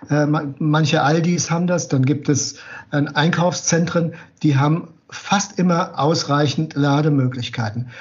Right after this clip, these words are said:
Also, äh, ich lade mein Auto nur, nur dann, äh, zu Hause, ähm, wenn ich, wenn ich jetzt nicht unterwegs bin.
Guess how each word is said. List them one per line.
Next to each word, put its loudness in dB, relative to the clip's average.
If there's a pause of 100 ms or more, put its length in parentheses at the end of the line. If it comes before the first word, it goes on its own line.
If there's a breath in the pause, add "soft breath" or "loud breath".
(220 loud breath)
Also, 2 (1080 loud breath)
äh, -4 (360)
ich 2
lade 4
mein 2
Auto -4 (180)
nur, 2
nur 0
dann, 4
äh, -2
zu 0
Hause, 0 (400 loud breath)
ähm, 2
wenn 0
ich, -2
wenn 2
ich 2
jetzt -2
nicht 4
unterwegs 0
bin. -2